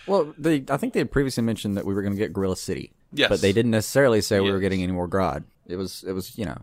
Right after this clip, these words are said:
Speaker 1: something to hope for, obviously, but they hadn't confirmed it.
Speaker 2: Oh, I mean, I,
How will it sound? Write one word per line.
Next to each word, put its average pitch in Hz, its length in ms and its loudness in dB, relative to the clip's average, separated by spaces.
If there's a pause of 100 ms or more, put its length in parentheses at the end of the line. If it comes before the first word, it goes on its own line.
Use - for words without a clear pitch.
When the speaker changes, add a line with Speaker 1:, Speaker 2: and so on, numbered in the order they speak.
Speaker 1:
something 101 300 -2
to 87 60 0
hope 117 160 4
for, 92 180 0
obviously, 87 360 -2
but - 140 -8
they 92 80 0
hadn't 98 180 0
confirmed 98 380 -4
it. - 80 -6 (680)
Speaker 2:
Oh, 117 180 6
I 107 40 2
mean, 107 120 -2
I, 107 220 2